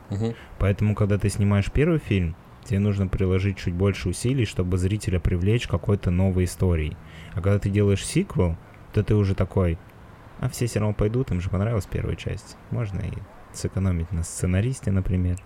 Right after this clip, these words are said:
Speaker 2: или еще на
Speaker 1: Слушай, а у
Speaker 2: чем-то".
Speaker 1: тебя были моменты, когда ты прям ждал вторую часть чего-то?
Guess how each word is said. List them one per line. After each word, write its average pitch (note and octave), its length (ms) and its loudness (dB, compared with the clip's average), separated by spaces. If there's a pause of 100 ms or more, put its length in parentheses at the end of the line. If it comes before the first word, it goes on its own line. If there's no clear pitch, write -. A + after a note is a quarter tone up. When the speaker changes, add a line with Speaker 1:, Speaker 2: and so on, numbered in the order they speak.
(240)
Speaker 2:
или F2 180 -4
еще E2+ 200 -2
на G#2+ 80 0
Speaker 1:
Слушай, G#2 220 2
а G2 40 2
у F#2 60 2
Speaker 2:
чем-то". F2+ 100 -2
Speaker 1:
тебя G2 120 2
были C#3+ 220 2
моменты, D3+ 400 2
когда G2 240 0
ты - 100 -6
прям F2+ 220 2
ждал E2+ 340 2
вторую E2 400 0
часть - 380 -2
чего-то? D2+ 500 -4